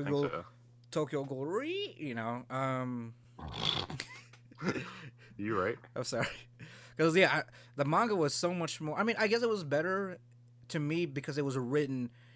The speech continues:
Speaker 2: it was written in a way it was, it was much better written than the writing, uh, that happened in the anime itself. 'Cause he, literally, the only difference between the manga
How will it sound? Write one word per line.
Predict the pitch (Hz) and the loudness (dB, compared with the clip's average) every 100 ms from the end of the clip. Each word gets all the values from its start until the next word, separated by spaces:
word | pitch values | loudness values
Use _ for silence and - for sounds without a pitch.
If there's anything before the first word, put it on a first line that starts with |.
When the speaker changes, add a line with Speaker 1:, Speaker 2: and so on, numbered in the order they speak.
| - | -8
Speaker 2:
it | 147 | -2
was | 151 135 | 0 0
written | 131 170 170 160 156 - 143 | 2 0 0 -2 -4 -6 -6
in | 139 | -2
a | 135 | 0
way | 135 | 0
it | 127 | 0
was, | 120 113 113 - - - - - - - | -2 -4 -8 -12 -20 -20 -20 -20 -16 -4
it | 175 | 0
was | 160 | 2
much | 202 143 | 2 2
better | 156 135 | 2 4
written | 127 104 101 | 0 -4 -4
than | 117 123 120 - - - 127 | -4 -2 -2 -6 -14 -20 -8
the | 135 127 | -2 4
writing, | 135 135 135 131 | 4 4 2 0
uh, | 127 - | -4 -6
that | 123 120 | -6 -4
happened | 127 120 | -4 -6
in | 113 | -6
the | 110 | -6
anime | 113 113 | -6 -6
itself. | 101 - 113 80 - | -8 -10 -12 -10 -6
'Cause | 139 | -4
he, | 165 170 - - - | 0 -2 -4 -12 0
literally, | 170 240 254 240 - - - | 4 4 0 -8 -12 -18 -2
the | 156 | 0
only | 208 | 0
difference | 160 165 175 151 | 0 0 -2 -6
between | 135 160 147 143 | -6 -4 -2 -2
the | 127 | -2
manga | 127 139 151 139 131 | -2 -2 -2 -2 -2